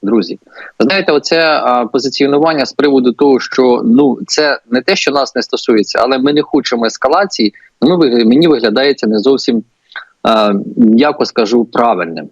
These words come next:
Ну, принаймні, це моя думка. Справа в тому, що після поширеної заяви Ердогана я написав сьогодні пост, е, тому що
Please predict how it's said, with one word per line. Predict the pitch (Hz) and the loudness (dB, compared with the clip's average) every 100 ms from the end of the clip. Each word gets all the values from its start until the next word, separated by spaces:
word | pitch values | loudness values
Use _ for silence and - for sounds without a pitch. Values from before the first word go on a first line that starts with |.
| - 135 | -12 -2
Ну, | 143 143 - | -2 -2 -4
принаймні, | 123 127 123 | -2 0 -2
це | 101 113 | -2 -2
моя | 110 92 80 | 0 0 -2
думка. | 80 78 - - _ - - | -6 -8 -10 -14 _ -16 -12
Справа | - 196 190 | -2 0 0
в | 160 | 2
тому, | 170 147 | 0 0
що | - | -2
після | 135 147 147 | -2 -2 -2
поширеної | 156 143 156 131 131 113 | -2 -2 -2 0 0 2
заяви | 127 135 143 131 131 | 2 2 2 0 0
Ердогана | 117 143 175 208 117 | 0 0 0 0 0
я | 151 | 0
написав | 156 - 120 139 131 | -2 -4 -4 -4 -4
сьогодні | 120 117 110 107 | -2 -2 0 0
пост, | 175 180 - | 2 0 -2
е, | - 107 98 | -2 0 0
тому | 117 135 | 0 0
що | - 131 117 | 0 0 0